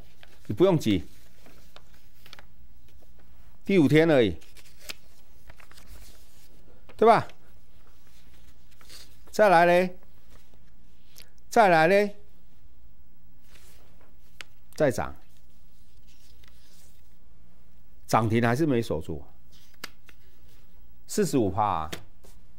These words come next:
你有，你有三天的时间可以买，你有三天的时间可以买，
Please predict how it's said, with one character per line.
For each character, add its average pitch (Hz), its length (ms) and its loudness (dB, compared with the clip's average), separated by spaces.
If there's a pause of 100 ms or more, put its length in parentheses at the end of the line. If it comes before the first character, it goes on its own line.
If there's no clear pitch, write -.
(480)
你 220 180 6
有， 165 200 6 (140)
你 170 100 6
有 214 100 6
三 196 240 6
天 196 120 4
的 180 80 6
时 147 120 0
间 170 180 6
可 147 120 6
以 127 40 4
买， 85 420 -2 (2500)
你 165 100 4
有 220 160 8
三 185 180 4
天 190 200 4
的 156 120 6
时 127 160 2
间 151 160 4
可 135 120 6
以 117 40 4
买， 87 420 -2